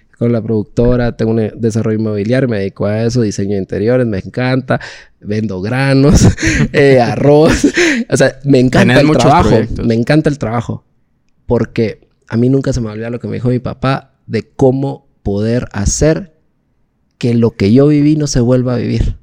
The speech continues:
Speaker 1: que fue ese bloqueo pisado de gente que eran tus dueños y eso. ¿Sabes qué me dijo? Me dijo, "Ala, tenés que ser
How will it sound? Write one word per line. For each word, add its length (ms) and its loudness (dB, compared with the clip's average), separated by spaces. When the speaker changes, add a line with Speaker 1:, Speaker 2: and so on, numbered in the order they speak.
Speaker 1:
que 160 -8
fue 160 -4
ese 140 -2
bloqueo 560 -6
pisado 520 -4
de 140 -6
gente 360 -6
que 100 -8
eran 180 -6
tus 200 -12
dueños 480 -6
y 100 -4
eso. 300 -6
¿Sabes 240 -4
qué 100 -6
me 140 -2
dijo? 280 -4
Me 120 -4
dijo, 320 -8
"Ala, 340 -16
tenés 320 -4
que 160 -4
ser 380 -4